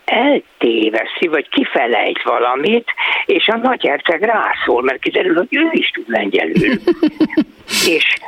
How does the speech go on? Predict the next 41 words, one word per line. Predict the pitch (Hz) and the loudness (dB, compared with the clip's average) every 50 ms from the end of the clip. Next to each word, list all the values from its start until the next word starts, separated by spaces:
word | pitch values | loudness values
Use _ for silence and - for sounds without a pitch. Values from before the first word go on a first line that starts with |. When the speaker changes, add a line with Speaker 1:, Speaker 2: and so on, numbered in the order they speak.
| - - - | -16 -6 -4
Speaker 1:
hát | 160 170 - - | -4 -2 0 0
ugye | 202 175 208 214 | 2 2 2 0
diplomáciai | 220 233 254 233 - - - 185 202 214 - - - - 147 - 87 87 | 2 0 -2 -2 0 -2 -2 0 -2 -2 -2 -2 0 0 2 2 2 2
okokból | - - - 101 - 104 98 95 | 2 0 -2 -4 -2 0 -2 -2
ezt | - - - | -2 -2 0
ma | - 113 139 | 0 0 2
is | 220 180 - | 2 2 2
Speaker 2:
Persze, | - 202 180 - - - | 2 0 0 0 0 0
Speaker 1:
látjuk, | 202 185 185 - 208 | 2 2 2 2 2
Speaker 2:
ez | 190 | 0
Speaker 1:
sok | - - | 0 2
Speaker 2:
ma | 196 | 2
is | 175 170 170 - | 2 2 2 2
így | 180 175 165 | 2 2 2
Speaker 1:
lengyel | 170 170 175 | 2 2 2
Speaker 2:
van, | 175 - | 2 2
igen. | 143 143 - | 2 2 2
Speaker 1:
államférfi, | 196 175 - - 170 185 170 - - 160 151 143 139 - - - - - - - - - | 0 0 0 0 0 0 0 0 0 0 2 2 0 -2 -4 -6 -6 -8 -10 -16 -10 -6
ö, | - - - - 120 120 120 | -4 -2 0 0 0 0 0
azt | 123 120 - - - - | 0 -2 -2 -2 -4 -2
mondja, | - 175 - 113 123 143 | -2 -2 -2 -2 -2 -2
hogy | 156 143 135 | -2 0 0
őt | 135 143 - | -2 -2 -2
tessék | - 131 - - - - - - | -4 -2 -2 -2 -2 -2 -4 -2
tolmácsolni, | - 147 131 113 98 92 90 90 - - - 139 131 131 123 120 | 0 0 0 0 0 -2 -4 -4 -2 0 0 0 0 0 0 0
jól | 127 139 147 143 135 | 2 2 4 4 4
lehet, | 131 127 127 131 151 - - | 4 2 0 0 -2 0 0
tudna | 139 127 110 95 95 104 | 0 0 2 0 0 2
ő | 107 | 2
nagyon | 117 113 104 107 95 92 92 | 0 0 0 0 -2 0 0
jól | 92 87 87 82 | 0 2 2 2
azon | 78 80 78 87 85 85 | 0 0 -2 -2 -2 -2
a | 85 | -2
nyelven | 92 92 87 90 90 98 98 - | -2 -2 -2 -2 -2 -2 -4 -6
is | - - - - - - - - - | -4 -4 -4 -4 -4 -6 -8 -6 -2
Speaker 2:
Az | - - 190 202 | -2 0 0 2
alatt | 175 180 | 2 2
is | 202 - | 2 2
Speaker 1:
beszélni. | 208 - 254 208 | 2 2 2 2
Speaker 2:
lehet | 220 226 147 214 | 2 2 2 2
gondolkodnia. | 196 190 180 170 170 156 156 - - 175 160 185 180 170 165 165 165 | 2 2 4 4 2 2 2 2 0 0 2 4 4 4 4 4 2